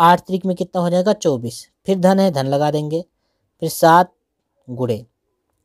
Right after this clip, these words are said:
फिर बारह से इसको भाग करना है। बारह दूना चौबीस, तो दूना के क्या हो जाएगा? दो। अब यहाँ पे इतनी चीज़ें आपको समझ में आ गई, इतना आपको करना ही करना है जब आपके हर बराबर नहीं होंगे तब।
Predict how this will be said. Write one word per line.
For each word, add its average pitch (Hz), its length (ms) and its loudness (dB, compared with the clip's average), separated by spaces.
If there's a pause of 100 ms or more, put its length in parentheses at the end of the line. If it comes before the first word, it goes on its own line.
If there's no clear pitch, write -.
(280)
फिर 175 120 0
बारह 160 280 6
से 196 120 -4
इसको 196 180 -4
भाग 180 180 4
करना 190 220 -4
है। 196 120 -4 (400)
बारह 175 320 4
दूना 185 300 0
चौबीस, 143 320 -2
तो 170 120 -4
दूना 170 380 -2
के 202 140 -4
क्या 175 180 0
हो 165 100 2
जाएगा? 170 280 2
दो। 120 280 -12 (1300)
अब 190 160 4
यहाँ 208 340 4
पे 220 80 6
इतनी 190 240 0
चीज़ें 185 220 0
आपको 180 240 2
समझ 160 220 -2
में 143 120 0
आ 131 100 2
गई, 131 120 -2
इतना 202 380 2
आपको 214 280 4
करना 170 360 0
ही 175 160 0
करना 117 340 -4
है 113 180 -16 (420)
जब 180 160 6
आपके 202 280 2
हर 180 180 2
बराबर 160 320 2
नहीं 165 260 -2
होंगे 165 280 0
तब। 113 200 -10